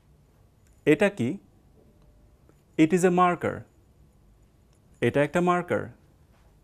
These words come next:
What is this? এটা কি? It is a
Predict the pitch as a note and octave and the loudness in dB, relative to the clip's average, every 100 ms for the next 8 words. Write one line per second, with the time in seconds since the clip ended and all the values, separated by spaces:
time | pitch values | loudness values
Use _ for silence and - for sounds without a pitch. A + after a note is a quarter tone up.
0 | _ _ _ _ _ _ _ - - _ | _ _ _ _ _ _ _ -18 -18 _
1 | _ _ _ - - - - _ _ _ | _ _ _ -10 -10 -14 -20 _ _ _
2 | _ _ - _ - _ B2 A#3 - C#3+ | _ _ -20 _ -20 _ 2 2 2 -2
3 | A#2+ G2 A2+ F3+ - - - _ _ _ | 0 -2 -2 -2 -4 -12 -18 _ _ _
4 | _ _ _ _ _ _ _ _ _ - | _ _ _ _ _ _ _ _ _ 2
5 | D3+ G3+ G3 A#2+ F#3 - _ - - - | 4 2 0 -4 -4 -8 _ -20 -20 -20
6 | _ _ _ - - - - _ _ _ | _ _ _ -20 -20 -20 -20 _ _ _
7 | _ _ C3+ D#3+ E3 | _ _ 0 2 2